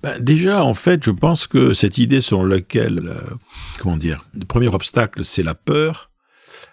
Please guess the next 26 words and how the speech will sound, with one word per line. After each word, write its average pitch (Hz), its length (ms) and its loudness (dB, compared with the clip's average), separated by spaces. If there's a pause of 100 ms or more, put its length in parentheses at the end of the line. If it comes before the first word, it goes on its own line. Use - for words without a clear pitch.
(200)
euh, 95 1400 -4
là 139 100 2
aussi, 131 360 2
j'ai, 85 240 -2
j'ai 85 120 -6
bougé 85 300 -6
là-dessus, 82 320 -14
moi. 76 160 -18 (540)
Parce - 340 -4
que 107 440 2
plus 160 240 -2
j'avance, 131 680 -4 (480)
en 95 120 -8
accompagnant 104 480 -2
des 80 140 -6
gens, 110 320 -8 (720)
euh, 87 840 -4
plus 143 100 0
je 127 60 0
me 131 80 2
rends 104 180 0
compte 190 320 -2
que 131 140 0
c'est 113 180 -2
quand 110 180 -2
même 160 460 -2